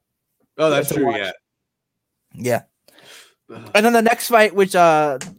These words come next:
Speaker 2: probably that fight was probably my least favorite, the Yu Yu versus, uh, Shinobu
Speaker 1: Mm-hmm.
Speaker 2: fight. Coulda, I, I really liked the, the Haruka versus, uh, Megumi fight. It was pretty cool.
Speaker 1: Yeah.
Speaker 2: And then we have the, uh,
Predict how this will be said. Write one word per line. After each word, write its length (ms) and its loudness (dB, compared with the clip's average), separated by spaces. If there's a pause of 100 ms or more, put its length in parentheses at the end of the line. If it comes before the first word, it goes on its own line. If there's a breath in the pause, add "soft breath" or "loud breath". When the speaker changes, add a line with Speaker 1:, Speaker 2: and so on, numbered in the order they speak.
(160)
Speaker 2:
probably 380 2
that 260 0
fight 220 -2
was 100 -4
probably 260 -2
my 140 -6
least 280 -14
favorite, 340 -6
the 80 -8
Yu 160 -10
Yu 240 -8
versus, 440 -8
uh, 200 -6 (240 soft breath)
Shinobu 260 -6
Speaker 1:
Mm-hmm. 120 -8
Speaker 2:
fight. 400 -8 (720)
Coulda, 340 2
I, 200 4
I 120 6
really 200 6
liked 200 4
the, 180 2
the 100 0
Haruka 580 0 (180)
versus, 600 -10
uh, 260 -2
Megumi 360 -10
fight. 180 -8
It 40 -6
was 120 -8
pretty 180 -14
cool. 260 -10 (560 soft breath)
Speaker 1:
Yeah. 120 0
Speaker 2:
And 60 4
then 140 2
we 80 2
have 240 0
the, 160 6
uh, 360 6